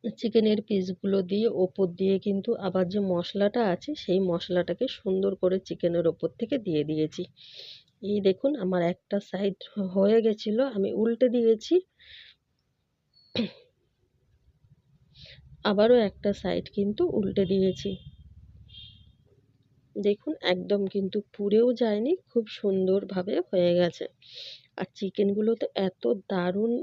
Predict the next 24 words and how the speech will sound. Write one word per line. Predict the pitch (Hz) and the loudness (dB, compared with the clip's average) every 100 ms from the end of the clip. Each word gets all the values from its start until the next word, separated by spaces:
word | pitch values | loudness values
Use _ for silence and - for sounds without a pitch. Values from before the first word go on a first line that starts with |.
| 208 | -4
মানে | 196 202 214 208 - _ 208 - - - - | -2 0 0 -2 -8 _ -20 -18 -20 -20 -8
সেদ্ধ | - 208 190 196 240 | -2 2 2 4 4
হয়ে | 240 240 240 | 6 6 6
গেছিল, | 220 - - - | 4 0 -8 -10
এত | 175 _ 285 269 180 | -16 _ -4 -4 -4
যেরকম | 190 202 214 269 254 | -2 -2 0 0 0
খেতে | - 190 - 233 | -6 -6 -2 -2
টেস্ট | 220 226 214 - | 0 -2 -2 -4
হয়েছিল | 220 214 240 320 | -2 -2 -2 -2
সেরকম | 359 190 190 202 208 | -4 -4 -2 0 -2
কিন্তু | 208 214 208 339 - - - - _ | -4 -6 -4 -4 -4 -14 -20 -20 _
খুব | 233 233 | -6 -4
সুন্দরভাবে | - 208 208 202 208 208 311 | 0 0 2 0 0 0 -2
সেদ্ধও | - 196 180 180 202 196 | 0 0 0 2 2 4
হয়ে | 190 180 180 | 4 4 4
গেছে। | 185 214 208 | 2 -2 -6
কোনো | 190 190 | -6 -4
রকম | 190 - 208 208 - - | -4 -4 -6 -6 -10 -10
ভেতরে | 190 - 202 226 - - - _ | -8 -4 -4 -4 -10 -20 -20 _
কোনো | - 202 202 | -4 0 0
কাঁচা | - 175 - 196 190 | -2 -4 -4 -4 0
বা | 196 | 0
শক্ত | 202 185 - _ - | -2 -6 -10 _ -6
কিন্তু | 220 208 196 | -4 -4 -4